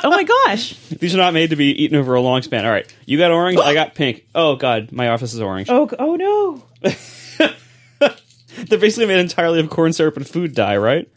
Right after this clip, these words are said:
Speaker 1: Oh, they're bubbling up. Okay, I'm
Speaker 2: Mm.
Speaker 1: trying orange. What do you, oh, you're
Speaker 2: Mm.
Speaker 1: going pink first? That's
Speaker 2: So when you, when you take a bite of the, like, do you,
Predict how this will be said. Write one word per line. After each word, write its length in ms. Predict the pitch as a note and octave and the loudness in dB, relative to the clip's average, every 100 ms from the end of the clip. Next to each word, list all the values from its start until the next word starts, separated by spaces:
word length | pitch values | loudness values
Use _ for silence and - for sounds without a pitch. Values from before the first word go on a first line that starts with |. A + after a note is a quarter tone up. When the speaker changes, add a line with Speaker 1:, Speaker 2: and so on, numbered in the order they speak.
| _ | _
Speaker 1:
Oh, 240 | B3+ C#4+ B3+ | 2 4 4
they're 100 | F#3+ | 2
bubbling 380 | F3 A3 A3+ G#3 | -2 -2 -2 -4
up. 220 | E3+ _ | -8 _
Okay, 280 | F3 F3 A#2+ - | -6 -4 -6 -6
I'm 120 | E3+ | -4
Speaker 2:
Mm. 40 | F#3 | 0
Speaker 1:
trying 220 | A#3 G3 | 0 0
orange. 340 | E3+ E3 D#3 | -2 -4 -6
What 120 | F3 E3+ | -4 -4
do 80 | |
you, 40 | F3 - | -2 -2
oh, 200 | C#4+ B3+ | 0 2
you're 160 | A3 | 0
Speaker 2:
Mm. 40 | A3 | 0
Speaker 1:
going 180 | G#3+ F#3 | -2 -4
pink 260 | A3+ A#3+ | -6 -6
first? 380 | - C4+ C4 - | -6 -6 -6 -10
That's 280 | G#3+ - - - - - | -16 -18 -20 -20 -20 -8
Speaker 2:
So 220 | - E3 | -2 0
when 220 | D#3 D#3+ | 0 0
you, 100 | F#3+ | 0
when 220 | G3+ D#3 E3 | -4 -2 -2
you 120 | F#3+ | -4
take 300 | - F3+ D3 | -4 -6 -4
a 60 | |
bite 240 | B2+ C#3+ B2 | -2 0 -2
of 40 | |
the, 120 | D#2 B2+ | -4 -8
like, 220 | D3 C3+ - | -4 -4 -4
do 80 | C#3+ | -2
you, 320 | E3 F3 | -2 -2